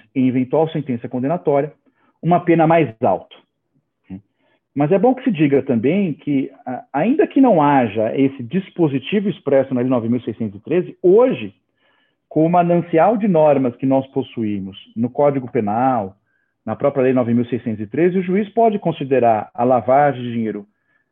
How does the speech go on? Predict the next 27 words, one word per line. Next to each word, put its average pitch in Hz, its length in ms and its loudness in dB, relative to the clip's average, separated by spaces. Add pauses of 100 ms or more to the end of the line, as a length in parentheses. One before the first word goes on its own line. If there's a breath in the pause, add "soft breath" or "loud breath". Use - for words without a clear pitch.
através 120 500 0
da 113 100 -2
criptomoeda, 117 880 -4
do 101 120 -12
criptoativo, 127 760 -6
como 156 220 -6
sendo 165 220 -2
uma 175 240 -2
circunstância 165 640 -6
de 160 100 -8
maior 151 260 0
punibilidade 160 720 0
e, - 20 -8
portanto, 190 420 -6
majorar 180 380 0
a - 40 0
pena. 113 300 -2 (640)
É 131 60 -8
claro 147 280 0
que 196 100 -4
ele 185 120 2
vai, 170 300 2
é, 131 320 0
vai 143 220 2
exigir 131 320 0
do 123 60 -2
magistrado 135 680 -2